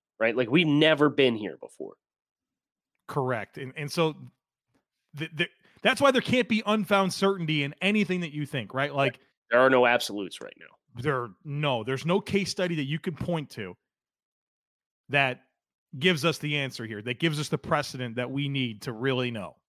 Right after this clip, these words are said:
Speaker 1: How mad do you think Washington is right now that they won the division?
Speaker 2: <laughs>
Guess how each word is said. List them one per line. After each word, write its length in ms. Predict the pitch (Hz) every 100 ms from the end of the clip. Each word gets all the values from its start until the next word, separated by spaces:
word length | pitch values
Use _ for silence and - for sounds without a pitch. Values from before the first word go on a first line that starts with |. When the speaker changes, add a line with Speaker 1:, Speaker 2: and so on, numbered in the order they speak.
| _ _ _ _ _ _ - _ _ -
Speaker 1:
How 140 | 277
mad 260 | 320 208 208
do 60 |
you 60 | 208
think 200 | 208 202
Washington 600 | 131 139 139 175 - 170
is 180 | 165 -
right 220 | 160 160
now 240 | 151 170
that 140 | 165 139
they 100 | 127
won 260 | 117 123
the 60 | 135
division? 500 | 123 104 117 131 147 _ _ _ _ _ _ _ _ _ _ _ _ _
Speaker 2:
<laughs> 100 | 123